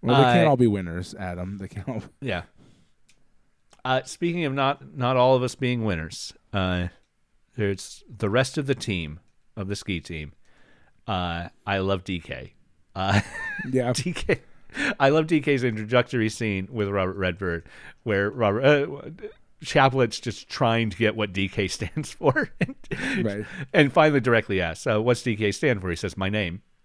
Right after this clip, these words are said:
Speaker 2: Uh, <laughs> and just the fact that he's so actively refusing <laughs>
Speaker 1: Right.
Speaker 2: to
Speaker 1: It's really good.
Speaker 2: It's
Speaker 1: I'm al-,
Speaker 2: so good.
Speaker 1: I'm also fascinated by he's also the person making the most effort to integrate Chaplet into
Speaker 2: Right.
Speaker 1: the team,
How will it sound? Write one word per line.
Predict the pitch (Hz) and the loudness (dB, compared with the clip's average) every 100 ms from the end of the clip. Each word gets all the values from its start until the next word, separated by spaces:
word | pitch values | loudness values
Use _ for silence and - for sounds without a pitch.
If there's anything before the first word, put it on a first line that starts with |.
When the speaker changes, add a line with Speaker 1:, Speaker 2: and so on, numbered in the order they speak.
| _ _ _ | _ _ _
Speaker 2:
Uh, | 113 98 - | -4 -4 -6
<laughs> | - | 0
and | 196 170 | 0 2
just | 165 - | 0 0
the | - | -4
fact | 135 175 - - | -2 -2 -4 -12
that | 233 | -8
he's | - | -2
so | 165 139 | -2 0
actively | 113 123 - 123 120 | 2 2 2 0 0
refusing | 107 104 - 107 104 180 175 233 - | -2 -4 -6 -4 -2 -2 -2 -6 -8
<laughs> | - 131 | -2 2
Speaker 1:
Right. | 120 - | 2 0
Speaker 2:
to | - | 0
Speaker 1:
It's | 143 - | -2 2
really | 135 113 | 0 0
good. | 107 107 107 - - - - | -4 -6 -6 -10 -14 -12 -4
Speaker 2:
It's | 247 269 214 | -2 0 0
Speaker 1:
I'm | 214 240 | 4 4
al-, | 254 | 4
Speaker 2:
so | 262 120 | 4 2
good. | 123 127 | -2 0
Speaker 1:
I'm | 196 226 | 2 4
also | 220 247 254 262 | 6 4 6 4
fascinated | - 190 175 190 | 6 4 4 2
by | 165 151 | 4 2
he's | 127 170 | 2 2
also | 165 160 - | 6 4 6
the | 196 | 4
person | 160 156 156 | 4 4 4
making | 135 131 135 | 2 2 0
the | 120 | 0
most | 113 110 113 - | 2 2 2 0
effort | 107 107 120 | -6 -2 -2
to | 117 | -2
integrate | 95 104 104 113 107 110 _ _ - | -6 -6 -2 -2 -2 -6 _ _ -8
Chaplet | 117 113 113 98 | -2 0 0 -2
into | 110 110 | -6 -2
Speaker 2:
Right. | 123 117 120 | 2 2 2
Speaker 1:
the | - | -6
team, | 117 110 131 | -4 0 -2